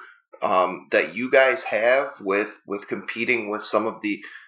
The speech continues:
maybe the other bigger organizations within the state itself that you're in, um, and still being able to use that top tier name? How do you,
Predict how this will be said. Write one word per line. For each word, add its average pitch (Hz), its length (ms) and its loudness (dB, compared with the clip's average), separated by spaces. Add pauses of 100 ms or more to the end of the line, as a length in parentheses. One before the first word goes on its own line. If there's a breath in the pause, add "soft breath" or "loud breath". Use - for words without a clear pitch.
maybe 147 280 4
the 123 160 0
other 117 320 4
bigger 117 600 2
organizations 107 880 0
within 101 640 -8
the 92 100 -4
state - 600 -4
itself 104 600 0
that 104 240 0
you're 107 280 0 (100)
in, 123 400 0 (360 loud breath)
um, 101 420 4 (220)
and 110 220 0
still - 340 6
being 127 280 2
able 117 220 2
to 107 80 -6
use 110 260 -6
that 95 220 4
top 101 280 2
tier 104 200 -4
name? 92 240 -4
How 107 180 2
do 135 120 -4
you, 143 60 -8